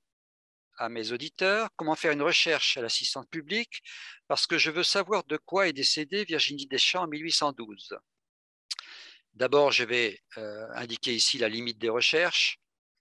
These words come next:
Euh, la limite, c'est qu'il faut connaître le nom du malade, et celui de l'hôpital et la date, hein. Donc, c'est un peu compliqué, mais enfin, on y arrive quand même. Et ensuite, il faut aller sur le site des archives de l'assistance publique. Bon,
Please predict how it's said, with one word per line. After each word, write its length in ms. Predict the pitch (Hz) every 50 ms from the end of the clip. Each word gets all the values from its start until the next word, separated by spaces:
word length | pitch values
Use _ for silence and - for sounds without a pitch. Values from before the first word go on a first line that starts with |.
| _ _ _ -
Euh, 420 | 107 113 113 113 113 107 107 113 117
la 100 | 113 117
limite, 320 | 123 123 123 151 156 -
c'est 80 | - 127
qu'il 140 | - 127 -
faut 120 | - 117
connaître 380 | - 135 135 135 143 135 - 135
le 100 | 135 131
nom 120 | 139 143
du 100 | 131 135
malade, 420 | 131 123 120 139 147 160 165 - 143
et 240 | 135 127 123 120 113
celui 240 | - 139 131 135
de 60 | 127 131
l'hôpital 580 | 127 - - - - 156 143 147 143 131 135 -
et 80 | 143
la 120 | 135 139 117
date, 200 | 104 95 - _ _
hein. 120 | - 110 - _ -
Donc, 140 | 120 - -
c'est 160 | - - -
un 80 | 101 -
peu 320 | - 110 107 107 101 101 -
compliqué, 380 | - 101 - 113 104 - 98
mais 80 | 101 95
enfin, 180 | 110 - - 131
on 60 | 123
y 60 | 123
arrive 180 | 113 131 143 - -
quand 80 | -
même. 80 | - _ _ _ _ _ _ _ _ _ _ _ _ - - - - - - - - - - _ _ _ _ _ -
Et 100 | 151 147
ensuite, 280 | 147 - - 208 - -
il 40 | -
faut 140 | - 170
aller 140 | 156 151 156
sur 160 | 135 - 147
le 80 | 131 127
site 220 | - - - 151
des 160 | 135 123 113 143
archives 320 | 135 - - - 160 143
de 40 | 120
l'assistance 460 | 120 - - 117 107 - 120 107 -
publique. 600 | - 139 135 135 170 208 214 _ - - - _ _ _ _ _ _ _ - - - - - _ _ _
Bon, 140 | - 120 120